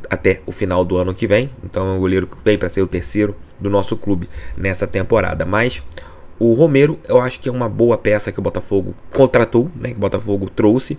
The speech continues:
É, não vem como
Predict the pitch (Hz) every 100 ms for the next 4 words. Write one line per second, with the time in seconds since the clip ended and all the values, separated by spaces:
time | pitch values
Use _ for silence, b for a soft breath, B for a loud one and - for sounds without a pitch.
0 | - 98 98 95 92 92 98 110 120 110
1 | 98 - - - - - 104 104 98 90
2 | - - 107 98